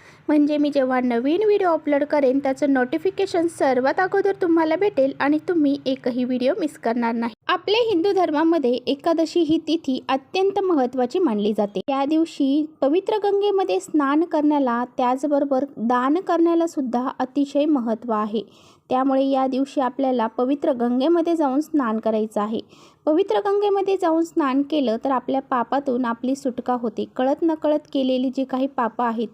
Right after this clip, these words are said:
ती दूर होऊन जातात. आणि जर आपल्याला पवित्र गंगेमध्ये जाऊन स्नान करणे शक्य नाही, तर आपण आंघोळीच्या पाण्यामध्ये काही वस्तू टाकून आंघोळ करायची आहे.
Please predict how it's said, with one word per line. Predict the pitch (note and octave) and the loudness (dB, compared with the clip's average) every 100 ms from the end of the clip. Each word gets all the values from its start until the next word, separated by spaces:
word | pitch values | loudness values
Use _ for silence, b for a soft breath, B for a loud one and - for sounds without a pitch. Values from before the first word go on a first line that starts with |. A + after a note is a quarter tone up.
| - | -4
ती | D4 | -2
दूर | B3 A#3 A3+ | 0 -2 -2
होऊन | A3+ | -4
जातात. | A3 G#3 G#3 - B B B B | -2 -4 -4 -8 B B B B
आणि | C4 D#4 | 0 2
जर | C#4 E4 E4+ | 2 2 2
आपल्याला | F#4+ F#4 D#4 D4 B3 | 2 0 0 2 0
पवित्र | C4 C#4 C#4+ C#4+ C#4+ | 0 0 0 0 0
गंगेमध्ये | C4+ B3+ C#4+ F4+ F#4 F#4+ | 0 0 0 0 0 0
जाऊन | F4+ C#4 | 0 0
स्नान | D#4 - C#4 B3 | 0 0 0 -2
करणे | B3 B3+ B3+ | -2 0 0
शक्य | C4+ B3+ - A#3+ | -2 -6 -4 -2
नाही, | C4 B3 A3+ - - | 0 0 -6 -6 -2
तर | D4 | 0
आपण | D#4 B3+ B3+ A3 D#4+ | 0 -2 -2 -2 -2
आंघोळीच्या | A#3+ C4 C4+ D#4 E4+ | -4 0 0 0 -4
पाण्यामध्ये | C#4 A#3+ C4 C4+ A#3 | -4 -2 0 0 -2
काही | A#3 C4+ D4 | -4 -2 0
वस्तू | C#4+ A#3+ - C4+ | 0 -2 -4 -4
टाकून | A3+ B3 C4+ | -2 -2 -2
आंघोळ | A#3 A3+ | -2 -2
करायची | C4+ C4 A3 G3+ G#3+ | 0 0 0 -2 -4
आहे. | G#3 | -4